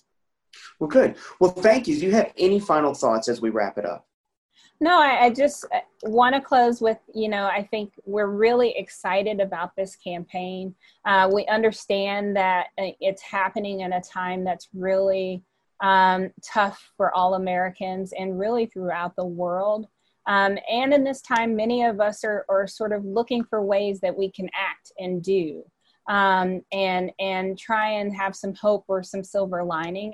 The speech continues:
Speaker 2: out of this. And I see my work with Be, Be the Match in this campaign as one of those. So I really encourage people, um, to, if you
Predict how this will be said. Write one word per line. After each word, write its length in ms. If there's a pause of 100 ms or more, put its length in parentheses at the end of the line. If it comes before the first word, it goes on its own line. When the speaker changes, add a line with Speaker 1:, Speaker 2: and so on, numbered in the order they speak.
Speaker 2:
out 160
of 140
this. 380 (360)
And 140
I 120
see 280
my 220
work 260
with 180
Be, 240 (220)
Be 140
the 100
Match 380
in 100
this 180
campaign 560
as 160
one 240
of 120
those. 360
So 280
I 220
really 400
encourage 640
people, 460 (340)
um, 320 (240)
to, 520 (440)
if 120
you 120